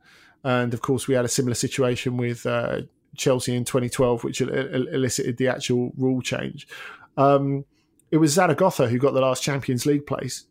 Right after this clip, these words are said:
in nineteen ninety-eight. And, um, it's why I could never really understand, like, the, the discussion in the pre-, in Premier League circles over it,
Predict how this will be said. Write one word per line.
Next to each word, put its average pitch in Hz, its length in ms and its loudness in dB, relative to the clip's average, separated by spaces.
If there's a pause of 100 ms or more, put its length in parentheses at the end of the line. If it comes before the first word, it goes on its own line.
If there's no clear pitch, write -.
in 123 500 -4
nineteen 123 420 -2
ninety-eight. 123 680 -2 (500)
And, 135 340 4
um, 131 440 2 (560)
it's 180 360 -4
why 185 140 4
I - 20 2
could 160 140 -4
never 160 220 2
really 151 180 4
understand, 135 560 0 (400)
like, 135 280 -2
the, 123 360 2
the 131 80 -4
discussion 127 800 -2 (640)
in 135 80 0
the 131 60 2
pre-, - 240 -2
in 135 220 -2
Premier 135 260 0
League 143 200 2
circles 127 440 -2
over 123 260 -4
it, - 180 -8